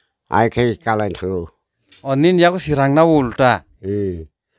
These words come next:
Speaker 2: 뭐 카이 랑 리야 닌 야구 시 나오.
Speaker 1: 예.
Speaker 2: 앞뒤다.
Speaker 1: 뭐 랑 노니? 아까 마사랑 뭐 뚫느라, 예, 마이 초콜릿 젤리 탕나이. 내가 이 짠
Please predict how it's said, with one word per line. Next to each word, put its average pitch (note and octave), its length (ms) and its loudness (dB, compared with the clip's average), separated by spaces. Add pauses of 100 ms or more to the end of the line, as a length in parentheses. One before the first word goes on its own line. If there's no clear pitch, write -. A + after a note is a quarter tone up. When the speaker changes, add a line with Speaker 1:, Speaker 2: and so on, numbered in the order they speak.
Speaker 2:
뭐 C#3+ 220 -4
카이 F#3+ 220 4
랑 D#3 180 4
리야 D3+ 260 4
닌 F#3 220 0
야구 F3+ 180 4
시 D3+ 140 -8
나오. D#3+ 460 4 (200)
Speaker 1:
예. C3+ 480 2
Speaker 2:
앞뒤다. D#3+ 580 -6 (300)
Speaker 1:
뭐 D3 160 -2
랑 F3 220 4
노니? D#3+ 680 2 (1040)
아까 E3 360 4
마사랑 D#3 520 2
뭐 D#3+ 580 4
뚫느라, D3+ 640 -2 (500)
예, G#2+ 60 -4 (460)
마이 C3 200 0
초콜릿 A#2+ 460 -2
젤리 C3+ 300 -2
탕나이. C3 420 -6 (440)
내가 B2+ 280 -4
이 D3 220 -2
짠 C#3 420 0